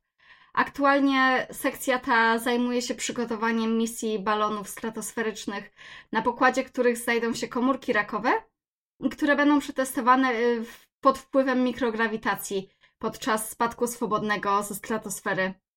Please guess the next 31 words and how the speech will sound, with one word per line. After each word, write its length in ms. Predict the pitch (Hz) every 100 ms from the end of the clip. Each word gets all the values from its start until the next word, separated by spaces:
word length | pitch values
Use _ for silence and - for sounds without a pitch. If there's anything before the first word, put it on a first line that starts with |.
| _ _ _ _ _ -
z 80 | -
powrotem 460 | 240 226 226 233
na 120 | 208
Ziemię. 300 | 220 190 226 403 - _ _ _ _ _ _ -
Dodatkowo 560 | 247 311 311 320 311 320
sekcja 420 | 320 311 311 302
ta 200 | 320 302
zajmuje 420 | 302 277 269 269
się 120 | 277
przygotowaniem 680 | - 240 240 233 233 240 240
eksperymentu, 760 | 226 - - 226 220 226 226 208
który 520 | - 214 208 190 - _ _
znajdzie 440 | 180 - 233 220 220
się 140 | 247
na 120 | 220
pokładzie 420 | 226 220 226 208
rakiety 320 | 214 208 - 196
Skylark. 640 | - 233 294 320 320 - _ - - - -
E, 340 | 233 233 - -
aktualnie 840 | 302 - 294 262 269 262 254 247 - _ _
rozmyślamy 720 | 226 277 285 277 - 247 240
nad 280 | 226 233 233
tym, 280 | - 226 220
jaki 320 | 185 262 269 -
eksperyment 600 | 226 - 233 214 208 220
umieścić 480 | 208 202 208 190
w 60 | -
tym 180 | 226 208
roku 260 | 196 -
w 40 | 202
rakiecie. 580 | 226 - 277 - 269